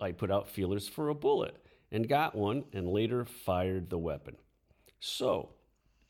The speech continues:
each year after sharing that story with my students, I had them put their heads down on their desks and I asked, "All right, kiddos, how many of you know where the guns are in your home?" One student asked.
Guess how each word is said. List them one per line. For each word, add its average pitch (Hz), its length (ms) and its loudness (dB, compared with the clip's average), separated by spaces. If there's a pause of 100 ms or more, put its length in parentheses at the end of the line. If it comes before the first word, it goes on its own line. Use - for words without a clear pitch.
(480)
each 170 340 -2
year 120 360 2
after 110 280 -6
sharing 123 440 4
that 107 200 -2
story 85 600 -4
with 85 200 -8
my 135 140 2
students, 87 600 -6 (360)
I 104 140 -2
had 98 240 -2
them 85 140 -4
put - 180 -6
their 156 140 -4
heads 160 280 -4
down 123 460 -4
on 110 220 -4
their 135 120 0
desks 110 640 -6
and 71 160 -8
I 85 140 -2
asked, 80 340 -8 (800)
"All 160 80 -4
right, 139 260 0
kiddos, 143 540 0 (400)
how - 80 -4
many 220 240 0
of 185 80 0
you 185 160 0
know 175 160 0
where 165 160 2
the 143 80 -2
guns 135 400 4
are 92 220 0
in 104 80 4
your 101 160 4
home?" 76 340 -2 (160)
One 85 380 -2
student 71 480 -6
asked. 69 320 -10